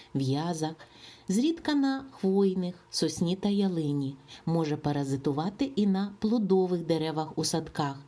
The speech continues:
грушах, яблунях, якщо господар достатньо не доглядає за деревами. Омела біла проростає на гілках, іноді на верхівці дерева,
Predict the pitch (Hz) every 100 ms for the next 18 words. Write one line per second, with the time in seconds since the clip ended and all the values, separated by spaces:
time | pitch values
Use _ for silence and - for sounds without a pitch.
0 | - - 131 147 208 - 208 - 127 147
1 | 160 196 214 208 196 - _ 185 175 -
2 | 175 170 - 214 226 247 185 165 - 160
3 | 185 180 165 147 143 143 135 139 151 147
4 | 147 147 147 135 135 135 139 143 - -
5 | - - - - 180 165 165 160 185 285
6 | 220 - - 156 165 - 240 277 262 262
7 | 247 247 - 180 185 - - 170 170 170
8 | 202 208 226 208 196 190 - 170 170 156
9 | 151